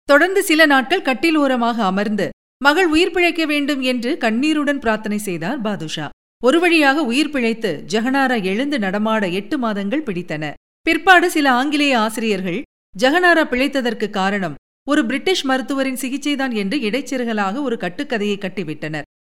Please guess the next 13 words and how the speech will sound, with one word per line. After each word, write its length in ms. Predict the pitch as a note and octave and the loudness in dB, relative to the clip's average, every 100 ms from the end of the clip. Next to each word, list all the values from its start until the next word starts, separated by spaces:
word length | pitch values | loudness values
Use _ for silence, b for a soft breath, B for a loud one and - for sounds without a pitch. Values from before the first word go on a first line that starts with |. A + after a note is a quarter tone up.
| - | -2
உண்மையில் 460 | C4+ D#4+ E4 A#3+ E4+ _ _ - | 0 4 4 2 -2 _ _ 0
அரீஃப் 340 | G#3 D4 F4 | 2 2 2
என்ற 200 | B3+ A#3 G#3+ | 0 0 0
ஒரு 160 | G3 | 0
அடிமை 340 | E3+ F3 G3 E3+ - _ - | -2 -2 -4 -4 -10 _ 0
பச்சிலைகளை 540 | B3+ B3+ F#4 F4+ D#4+ D4+ | 0 2 2 4 2 0
கொண்டு 240 | C#4 B3+ | -2 -2
தயாரித்த 480 | C4+ A#3+ B3 B3 A#3 | 0 2 2 0 -2
களிம்பு 360 | A#3 F#3+ A#3 D4 | -2 -2 -2 -2
பூச்சிதான் 540 | D4+ B3+ A#3+ A3 F3 A#3+ _ _ - | -4 -6 -6 -4 -4 -6 _ _ 0
இளவரசியின் 600 | D4 F4 F4 D#4+ D4 B3+ | 4 6 4 2 0 0
உயிரை 320 | A3+ C#4+ C#4+ | 0 0 0
காப்பாற்றியது. 720 | C#4+ G#3+ G#3+ F3+ - D3+ D3+ | -2 -4 -4 -8 -6 -6 -6